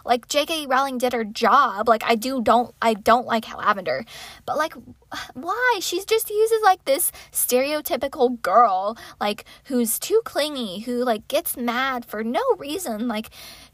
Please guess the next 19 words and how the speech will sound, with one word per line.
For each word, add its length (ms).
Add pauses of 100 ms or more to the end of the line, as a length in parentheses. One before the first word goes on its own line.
she's 340
like, 180 (380)
"Why 160
didn't 260
you 80
guys 320
tell 460
me 140
that 140
Ron 200
was 160
in 100
the 160
hospital 720
wing? 180
I'm 180 (180)
his 140 (200)
girlfriend." 1000
Like, 220